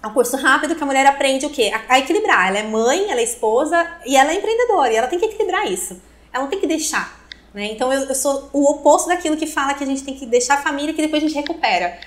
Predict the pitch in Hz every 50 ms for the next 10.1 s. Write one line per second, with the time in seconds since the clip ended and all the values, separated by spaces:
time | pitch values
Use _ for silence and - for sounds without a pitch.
0 | - - - 247 277 330 - - - - 233 202 202 190 190 - - 202 185 160
1 | 160 - - - - - - - - - 196 208 220 240 247 254 277 277 339 311
2 | 311 311 311 - 240 226 233 226 254 277 262 - 247 240 - - - - 247 262
3 | 311 339 302 233 202 185 185 - - - - - - - - 247 240 240 240 233
4 | 233 226 220 220 254 269 262 269 285 269 - - 294 285 - 240 180 165 160 165
5 | - - - - - - - 349 359 370 359 349 359 381 - 381 - 330 262 277
6 | 285 277 277 254 262 269 302 381 - - 190 165 170 - - - - - - -
7 | - _ _ _ _ _ - 202 202 202 214 220 233 247 269 269 - - 247 233
8 | 240 233 233 220 226 220 254 226 269 277 277 285 311 349 349 359 349 339 311 359
9 | 339 - 359 302 277 294 320 320 392 392 - 392 381 - 302 262 277 311 330 311
10 | -